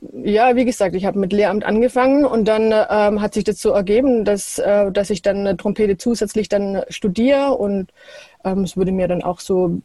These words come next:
bisschen angeraten und dann hab ich das einfach dann angenommen und auch dann gemacht.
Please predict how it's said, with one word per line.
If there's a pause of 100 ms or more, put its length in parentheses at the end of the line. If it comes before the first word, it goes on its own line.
bisschen
angeraten
und
dann
hab
ich
das
einfach
dann
angenommen
und
auch
dann
gemacht.